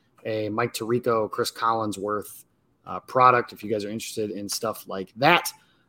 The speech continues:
Uh, but the Packers win forty-one to three, uh, to quote my co-host Ross Uglum, forty-one to three over the Minnesota Vikings. We refuse to acknowledge the two garbage time touchdowns, uh, over the Vikings. They get to eight and eight and have a chance now to,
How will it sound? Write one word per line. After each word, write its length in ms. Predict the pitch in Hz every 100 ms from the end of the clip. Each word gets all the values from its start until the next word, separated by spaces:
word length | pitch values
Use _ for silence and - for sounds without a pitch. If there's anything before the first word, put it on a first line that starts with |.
| _ -
Uh, 120 | 110
but 100 | -
the 60 |
Packers 300 | - 165 156
win 220 | 143 190 160
forty-one 460 | - 160 160 165
to 60 | 143
three, 520 | - 139 165 185 190 _ -
uh, 320 | 113 113 110
to 400 | - 113 110 104 - _ _
quote 240 | 131 127
my 440 | 127 113 110 104 -
co-host 440 | - 127 131 127 127
Ross 220 | 120 117
Uglum, 300 | 123 151 143
forty-one 360 | 139 143 147
to 60 | 127
three 380 | - 131 147 156
over 200 | 127 123
the 60 |
Minnesota 360 | 120 120 - 120
Vikings. 420 | 110 123 165 156
We 100 | 117
refuse 320 | 104 - 120
to 120 | - 110
acknowledge 480 | 92 98 113 120
the 80 | -
two 160 | - 104
garbage 340 | 98 98 92
time 200 | - 90
touchdowns, 540 | - 151 - 156 139 - _ _ _ _ -
uh, 120 | 104
over 200 | 160 175
the 80 | 160
Vikings. 480 | 165 175 175 - - _ _ _ _
They 100 | 120
get 120 | 147
to 140 | 156 160
eight 120 | 165
and 100 | 165
eight 300 | 190 196 - _ _ _
and 200 | 131 135
have 120 | 139
a 40 | 151
chance 380 | - 160 151 160
now 160 | 151
to, 600 | 147 156 147 147 143 127